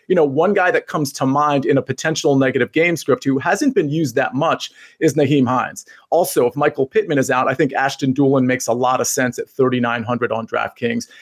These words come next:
Either of those guys in play for you, or is it, is it a situation where maybe you don't have a run back in this particular game?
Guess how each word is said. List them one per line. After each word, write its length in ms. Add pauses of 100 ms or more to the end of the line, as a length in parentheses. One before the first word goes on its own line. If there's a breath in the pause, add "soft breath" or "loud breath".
(160 loud breath)
Either 300
of 100
those 200
guys 300
in 120
play 220
for 220
you, 260
or 260
is 120
it, 100
is 220
it 140
a 60
situation 640
where 120
maybe 220
you 120
don't 180
have 180
a 60
run 200
back 260
in 80
this 140
particular 440
game? 200